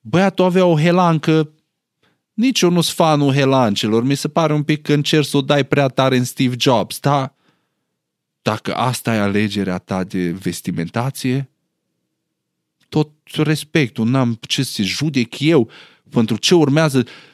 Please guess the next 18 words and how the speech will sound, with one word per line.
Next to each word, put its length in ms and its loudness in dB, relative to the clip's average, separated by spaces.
Tu 120 2
ai 120 4
venit 200 4
aici 180 2
să 220 2
cânți, 640 -2
tu 100 0
ai 80 4
venit 200 2
aici 260 2
să 200 0
bagi, 680 -2
nu 220 0
să 160 -2
ne 160 2
faci 420 -2
display 880 0
fashion. 880 -6